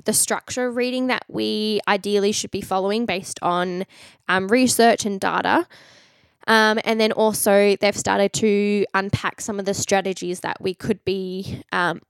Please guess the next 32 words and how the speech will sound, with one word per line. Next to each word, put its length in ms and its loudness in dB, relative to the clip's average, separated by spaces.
and 140 -6
suggest 640 -2
that 180 -2
we 120 -2
use 380 0
within 640 -8
the 100 2
reading 320 2
programs. 720 -2
So 520 4
pretty 240 2
much 480 0
the, 260 0
the 160 -14
structure 540 0
of 100 2
it 240 2
is 260 0
a 100 -2
ten-minute 1000 0
mini 340 -4
lesson 400 -2
at 160 -4
the 80 -4
start, 720 -2
looking 420 -4
at 180 0
the 80 -6
strategy, 760 0
um, 380 0
explicit 680 -2
teaching 600 0